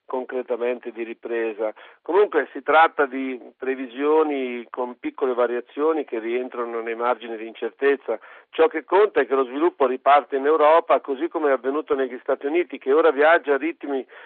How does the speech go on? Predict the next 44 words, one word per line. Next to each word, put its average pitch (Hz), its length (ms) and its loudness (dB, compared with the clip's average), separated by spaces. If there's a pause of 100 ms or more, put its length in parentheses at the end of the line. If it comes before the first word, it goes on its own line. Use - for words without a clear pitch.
(160)
del 135 260 -4
tre 175 160 0
virgola 147 320 2
otto 143 220 0
per 139 200 -4
cento 151 380 0
del 127 260 -6
pil, 165 300 -4
mentre 123 320 -4
per 120 120 -10
l'Europa 123 760 2
si 123 60 -16
parla 120 320 0
di 113 120 -10
cifre 117 300 -14
molto 135 340 -2
più 113 160 -16
basse. 101 480 -6 (280)
Quindi 143 300 -4
l'Europa 131 600 2
e 120 60 0
l'Italia 160 580 0 (380)
potranno 180 400 2
anche 151 260 2
contare 135 520 -2
sul 120 240 -12
traino 131 340 2
delle 120 220 -8
esportazioni, 117 760 -4
ma 113 120 -4
a 117 120 -4
patto, 143 460 -2 (120)
ma 123 120 -2
a 127 60 0
patto 156 400 2
che 127 100 -2
l'euro 127 460 2 (400)
smetta 135 400 -4
di 120 80 -8
rivalutarsi 127 800 0
nei 113 100 -10
confronti 117 500 -8
del 107 200 -10
dollaro. 110 480 -2